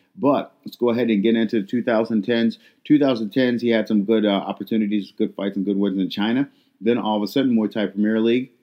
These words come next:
comes out. Go to Long Beach, California. He beats Artem Vakhitov, who he also beat, uh, in, um, Thailand, uh, with headgear and chin guards.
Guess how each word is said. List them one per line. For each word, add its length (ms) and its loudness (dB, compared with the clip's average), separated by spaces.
comes 200 2
out. 320 2
Go 100 2
to 100 2
Long 220 2
Beach, 200 2
California. 680 0
He 100 -2
beats 300 0
Artem 380 0
Vakhitov, 560 -2
who 140 4
he 180 0
also 400 0
beat, 360 0
uh, 400 0
in, 560 2
um, 480 0
Thailand, 420 -2
uh, 180 -2
with 340 -2
headgear 340 -2
and 80 0
chin 180 -2
guards. 240 -2